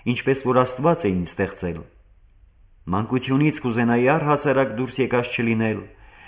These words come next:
որպեսզի շարունակ ուրախանայի, զարմանայի, հրճվեի մանկան պես։ Ամենաիմաստունը հենց մանկիկներն են։ Ես ախր այնպես չեմ սիրում, երբ մտածելիս ինձ շտապեցնում են»։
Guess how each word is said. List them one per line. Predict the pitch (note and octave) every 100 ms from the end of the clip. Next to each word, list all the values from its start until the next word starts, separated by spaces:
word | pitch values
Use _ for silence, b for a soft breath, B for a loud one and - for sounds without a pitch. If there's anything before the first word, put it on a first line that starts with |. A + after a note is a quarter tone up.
| B
որպեսզի | G#2 A2 B2 G#2+ A#2
շարունակ | - A2 A2 B2 E3+
ուրախանայի, | C#3+ C3+ C3 B2 A#2 A#2 A2 G2 - -
զարմանայի, | F2+ A#2 A2 A2+ A2 G#2+ A2+ A#2 F#2+ - B B -
հրճվեի | C3+ C#3 C#3+ C#3 C3 C3+
մանկան | D3+ C#3 C3 A#2+ G#2+
պես։ | G2+ E2+ - - - _ _ _ _ _ _
Ամենաիմաստունը | G2+ A2 B2 B2+ B2 B2 - C#3 A#2+
հենց | A#2+ A#2
մանկիկներն | G#2 A2 A#2 A2+ G#2 G#2 A#2+ A#2 G#2+
են։ | D#2 C#2 - B B B B
Ես | G#2 B2 B2+
ախր | B2+ - B2+
այնպես | B2 B2 A#2 F#3 F3+
չեմ | - C#3+ C#3
սիրում, | - A#2+ C3 C3
երբ | A2+ A2+
մտածելիս | G2+ G#2+ G#2+ G#2+ A2 F3+ F#3 -
ինձ | D3+ D3 - - - _ _ -
շտապեցնում | - - G#2 A2+ A2 - B2 A2+
են»։ | C2